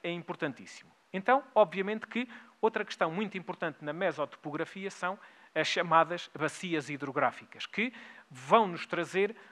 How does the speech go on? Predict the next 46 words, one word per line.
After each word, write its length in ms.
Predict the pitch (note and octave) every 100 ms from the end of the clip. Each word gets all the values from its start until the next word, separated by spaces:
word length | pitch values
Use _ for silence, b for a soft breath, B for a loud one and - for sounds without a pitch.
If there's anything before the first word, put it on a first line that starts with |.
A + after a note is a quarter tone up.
| B
um 140 | F3+ F#3
fluxo 520 | - G#3 A3 - -
de 80 | D#3
ventos 440 | F3 G#3 - -
muito, 600 | - E3+ G#3 - G3 G3 - B B B
eh, 120 | D#3+
importante, 540 | F3 F3 G3 C4+ A#3 -
mas 160 | E3+ F#3
também 280 | G#3 A3+
previsível, 600 | A#3 A#3+ B3+ G#3 G3+ C3+ A2+
não 100 | C3+
é? 140 | G#3
Portanto, 280 | - E3 D3
durante 280 | E3 D#3 D#3+
o 40 |
dia 200 | E3+ E3
a 20 |
tal 180 | D3+ D#3
brisa 280 | D#3 D#3+ D#3
de 80 | D3
vale, 320 | F#3 F#3+ G3 B B B
durante 280 | C#3+ D#3+ D3+
a 20 |
noite 220 | D#3+ D#3 D#3
a 40 |
tal 200 | D#3+ D3+
brisa 280 | C#3+ D3 D3+
de 80 | D3
montanha 520 | F#3 G3 G#3+ G#3+ A3 B B
e, 60 | D#3+
portanto, 420 | - E3 D#3 - -
também, 380 | - D#3+ F3 F#3 -
eh, 200 | D#3 -
eh, 240 | D#3 C#3+
previsível. 640 | C#3 F#3 D3+ C3+ A#2 G2+ - _ - B B B -
Então, 280 | A3+ C#4+ B3
muitas 340 | C4+ C4 G#3+
das 140 | G#3+
vezes 260 | F#3 B3 F3+
o 80 | G#3+
vento, 560 | F#3 A3+ D3+ - C#3 -
n-, 160 | D#3+ D#3
nestes 420 | F3 F#3+ A3+ A3+
complexos, 840 | - G3+ F#3 G3+ F#3 - - C3+ D#3+
eh, 320 | D#3 D3 C#3+
orográficos, 720 | F3 E3 E3 F#3+ F#3 G#3+ -